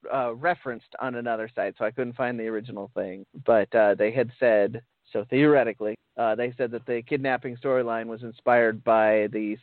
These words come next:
Symbionese Liberation Army, uh, kidnapping Patty Hearst, so with the indoctrination. So there may be some, uh, some more, uh, historical flair, and maybe, uh, to, uh, I know, uh, Kevin for, with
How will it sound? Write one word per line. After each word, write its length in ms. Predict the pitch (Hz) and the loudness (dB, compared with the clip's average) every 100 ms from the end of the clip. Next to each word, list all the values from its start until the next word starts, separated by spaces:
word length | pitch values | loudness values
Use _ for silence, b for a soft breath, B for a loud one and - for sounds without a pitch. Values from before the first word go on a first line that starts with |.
| - | -2
Symbionese 540 | 135 135 131 127 120 | 0 2 2 -2 -2
Liberation 560 | 127 120 117 117 117 113 | -4 0 2 2 -2 -4
Army, 440 | 101 101 98 98 - - - | -2 -2 -4 -8 -10 -4 4
uh, 220 | 107 107 110 | 6 6 4
kidnapping 560 | 135 113 101 120 104 95 | 0 2 2 0 -4 -4
Patty 260 | 131 110 104 | 0 0 -2
Hearst, 380 | 101 104 101 - _ - | -2 -2 -2 -10 _ -10
so 140 | 104 107 | -2 -2
with 160 | 104 | 0
the 160 | 107 101 | 0 0
indoctrination. 920 | 95 104 110 - 107 104 - 90 95 - | 2 0 0 -2 -2 -4 -4 -10 -8 2
So 200 | 107 101 | 4 6
there 180 | 117 117 | 4 4
may 180 | 120 | 4
be 240 | 120 120 117 - | 2 0 -2 0
some, 380 | 110 107 107 | 2 2 0
uh, 280 | 107 104 104 - _ _ - - | 0 0 -2 -6 _ _ -10 0
some 340 | 143 131 131 | 2 4 4
more, 840 | 139 143 151 151 151 151 147 143 | 4 4 6 6 6 4 4 4
uh, 280 | 139 139 131 - - | 4 2 2 -4 -8
historical 680 | 156 - 156 165 160 180 160 | -6 2 4 4 2 -4 -2
flair, 560 | 190 185 190 190 196 180 | 0 2 2 0 -2 -4
and 160 | 143 135 | -6 -6
maybe, 440 | 143 147 143 143 | -6 -6 -4 0
uh, 300 | 131 127 120 123 | 2 2 0 -2
to, 260 | 123 107 | -4 -2
uh, 180 | 120 113 104 - | -2 -4 -6 -2
I 100 | 127 | 0
know, 300 | 131 131 127 | 0 -2 0
uh, 180 | 120 117 _ _ _ - | -2 -2 _ _ _ 0
Kevin 560 | 147 127 123 123 127 - | 2 2 -4 -6 -12 -16
for, 120 | - 127 | -6 -2
with 160 | 120 | -2